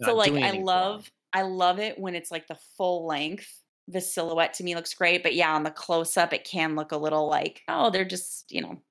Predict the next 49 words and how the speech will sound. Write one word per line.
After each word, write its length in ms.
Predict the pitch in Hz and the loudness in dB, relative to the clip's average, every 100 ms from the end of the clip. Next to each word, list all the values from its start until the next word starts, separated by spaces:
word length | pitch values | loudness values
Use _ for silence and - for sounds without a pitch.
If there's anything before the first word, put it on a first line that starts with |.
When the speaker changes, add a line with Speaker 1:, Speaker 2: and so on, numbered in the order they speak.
| _ _ | _ _
Speaker 1:
flat 500 | - - 151 107 - | -20 -8 0 0 0
Speaker 2:
Mm-hmm. 140 | 104 101 | -6 -6
Speaker 1:
and 200 | 80 156 | -6 -4
kind 160 | - | -4
of 220 | 151 - - _ _ _ _ _ _ _ | -6 -6 -16 _ _ _ _ _ _ _
hanging 340 | - 170 160 151 | -6 -4 -2 -2
funny," 480 | 165 151 151 156 _ _ _ _ _ 160 | 0 0 0 -4 _ _ _ _ _ -4
um, 380 | 156 151 165 - _ _ | -2 -4 -6 -10 _ _
Speaker 2:
Yep. 100 | - | -10
Speaker 1:
for 80 | 175 | -2
lack 240 | 160 160 175 | 0 0 0
of 80 | 165 | 0
better 180 | 156 156 | 0 0
terminology. 840 | 160 156 147 147 147 151 143 147 _ _ _ - | 0 0 0 0 0 0 0 -4 _ _ _ 2
But 80 | |
yeah, 140 | 185 139 | 4 4
I 100 | 175 | 2
Speaker 2:
<laughs> 0 | |
Speaker 1:
just, 260 | 190 - - - _ - | 0 -4 -10 -20 _ -8
I, 180 | - 202 - | -2 -2 0
I 120 | 208 | -2
think 260 | 269 240 | -2 -4
this 200 | 214 196 | -6 -4
is 200 | 185 185 | -6 0
a, 340 | 175 160 147 151 - | 0 0 -2 -6 -6
a 80 | 175 | -8
fun 460 | - 190 175 170 | -4 2 2 0
play 440 | 165 170 160 160 135 | -6 -2 0 0 0
on, 340 | - 156 151 | -2 -2 -2
you 100 | 151 | -2
know, 160 | 156 156 | -2 -2
like, 200 | 160 - | -6 -8
the 60 | 185 | -4
cape 280 | 269 262 - | 0 0 0
trend 300 | 226 202 202 | 0 2 0
we've 180 | 185 | -2
seen 280 | - 196 185 | -4 -4 -2
before, 440 | 170 - 170 160 160 | -4 -2 0 2 2
sure, 540 | - 165 160 156 151 _ _ _ | 0 2 2 2 0 _ _ _
but 100 | 190 | -2
this 160 | 185 170 | 0 0
is 120 | 165 | 0
just, 220 | 165 151 - | 0 0 0
like, 160 | 147 | 0
a 60 | 160 | 0
more 240 | 156 156 | 0 0
dramatic, 480 | 147 151 147 143 151 | 0 2 2 2 -2
more 180 | 156 151 | -2 -4
fun, 600 | - 156 151 147 147 151 | -2 0 0 0 -2 -4